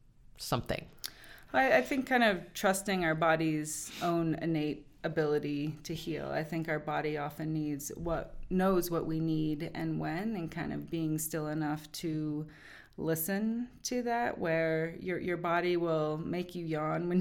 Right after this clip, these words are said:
Speaker 2: <laughs> you need
Speaker 1: Yeah.
Speaker 2: to yawn, or I shouldn't
Speaker 1: Yeah.
Speaker 2: say make you, allow you to yawn when,
Speaker 1: Yeah.
Speaker 2: when you need that. It'll allow you to take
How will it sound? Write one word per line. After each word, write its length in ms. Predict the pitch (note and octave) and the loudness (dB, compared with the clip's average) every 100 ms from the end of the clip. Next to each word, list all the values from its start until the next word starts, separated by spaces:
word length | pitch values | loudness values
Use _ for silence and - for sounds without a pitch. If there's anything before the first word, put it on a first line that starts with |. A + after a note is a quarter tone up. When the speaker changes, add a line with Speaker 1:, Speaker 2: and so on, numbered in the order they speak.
| E3+ | 2
Speaker 2:
<laughs> 80 | - | 6
you 80 | A#3 | 8
need 100 | - | 12
Speaker 1:
Yeah. 300 | A3+ A#3 G#3 | 12 12 12
Speaker 2:
to 40 | |
yawn, 140 | D#3 C#3+ | 12 4
or 80 | |
I 40 | F3 | 4
shouldn't 220 | - - | 4 4
Speaker 1:
Yeah. 40 | |
Speaker 2:
say 60 | D#3 | 4
make 160 | D3 - | -2 -2
you, 60 | |
allow 280 | F#3 G#3+ A#3 | 2 6 6
you 220 | A#3+ F#3+ E3+ | 6 2 0
to 160 | G3 | -2
yawn 460 | E3+ D3+ D3+ D#3+ E3+ | -2 0 0 0 0
when, 260 | E3 E3 - - - | -2 -2 -6 -14 -14
Speaker 1:
Yeah. 80 | - - | -12 -2
Speaker 2:
when 180 | F#3 | 2
you 120 | F3+ F3 | 2 2
need 180 | E3+ E3 | 0 0
that. 140 | D#3 | 2
It'll 220 | E3+ F3 | 2 2
allow 260 | F3 E3 F3 | 6 6 6
you 180 | F3+ E3+ | 2 0
to 120 | F3+ | -4
take 560 | E3+ E3+ D#3 D3+ - | -2 0 0 -2 -8